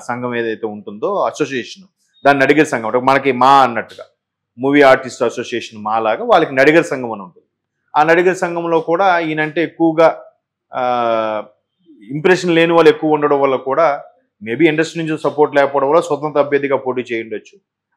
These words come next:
ఆ, దానివల్ల కొంచెం అస్వస్థతకు గురయ్యారు, హాస్పిటల్లో ఉన్నారని అంటున్నారు. దానికి తోడు ఇండస్ట్రీ వాళ్ళలో ఎక్కువగా, ఎక్కువ మంది ఇట్లాంటి రకరకాల అలవాట్లకి వాటికి ఇది అవ్వడం వల్ల కూడా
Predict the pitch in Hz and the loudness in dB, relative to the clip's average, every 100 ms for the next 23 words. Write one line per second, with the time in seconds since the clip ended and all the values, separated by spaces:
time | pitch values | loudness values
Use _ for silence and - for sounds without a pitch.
0 | - 143 143 143 143 165 160 135 131 120 | -10 2 4 4 4 2 0 -4 -4 -2
1 | 110 - 131 - 120 123 120 120 123 110 | -4 -4 -10 -8 -6 -2 2 2 4 2
2 | 110 - 107 120 107 104 104 101 92 _ | 0 -6 -6 -4 -6 -6 -10 -10 -16 _
3 | 101 _ _ _ _ _ - - - 156 | -20 _ _ _ _ _ -12 -10 -2 0
4 | 165 170 156 143 151 - 160 156 151 151 | 2 2 4 4 2 2 2 4 4 4
5 | 151 151 151 139 - - - _ - 175 | 4 4 2 -2 -8 -12 -14 _ 0 4
6 | 175 175 160 - - - 135 135 131 131 | 6 4 2 -4 -20 -10 -8 -6 -6 -6
7 | 131 - _ _ _ - 117 131 127 127 | -8 -10 _ _ _ -18 0 2 4 2
8 | 117 127 117 131 123 123 117 110 123 127 | 2 2 4 6 6 6 4 4 6 4
9 | 127 120 120 - _ _ _ _ 113 123 | 2 -6 -8 -10 _ _ _ _ 0 0
10 | 127 127 120 120 123 123 120 120 113 123 | -2 -6 -2 2 4 2 2 -2 -2 -2
11 | 135 117 | 0 -2